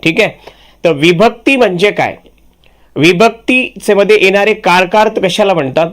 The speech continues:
उपपदार्थ कशाला म्हटलं जातं आणि विभक्ती कशा ओळखली जाते यावरही आपण चर्चा केली होती. आणि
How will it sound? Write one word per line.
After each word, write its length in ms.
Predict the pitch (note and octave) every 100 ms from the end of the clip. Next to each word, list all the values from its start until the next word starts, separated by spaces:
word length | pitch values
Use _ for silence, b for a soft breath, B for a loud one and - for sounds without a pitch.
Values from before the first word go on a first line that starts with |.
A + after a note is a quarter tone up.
| -
उपपदार्थ 600 | - D3+ F#3+ G#3+ A3 A3 F#3+
कशाला 320 | F#3+ G#3 G3+
म्हटलं 260 | G3 D#3
जातं 340 | C#3+ C3+ D3 D#3 b b b
आणि 160 | - G3
विभक्ती 420 | G3+ G3 A3 B3
कशा 240 | A#3 F3 A#3
ओळखली 380 | G#3 F3+ E3+
जाते 320 | D3 B2 G#2+ - _ _
यावरही 380 | D3 D#3 E3+ G#3+
आपण 240 | F3 F3
चर्चा 320 | E3+ D#3+ C#3+ D#3+
केली 200 | D3+ D#3+
होती. 260 | E3 G3+ - b b b b b
आणि 240 | - D3+